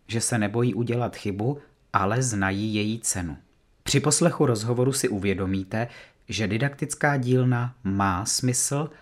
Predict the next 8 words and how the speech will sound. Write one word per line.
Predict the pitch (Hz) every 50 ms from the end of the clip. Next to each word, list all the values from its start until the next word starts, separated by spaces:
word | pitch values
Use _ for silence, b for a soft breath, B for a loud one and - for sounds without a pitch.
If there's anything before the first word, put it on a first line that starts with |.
| B B -
budoucnost | 92 90 98 98 113 110 113 117 - - - 135 131 139 135 - - - - - _ _ _
i | - 117
potenciál. | - - 113 - - 107 104 110 104 - - 101 90 85 76 71 73 80 90 - _ _ _ -
Možná | 117 107 92 120 127 135
vás | 139 165 175 170 -
napadne | 135 131 131 131 135 135 139 143 -
i | - 127
to, | 127 - - 107 101 127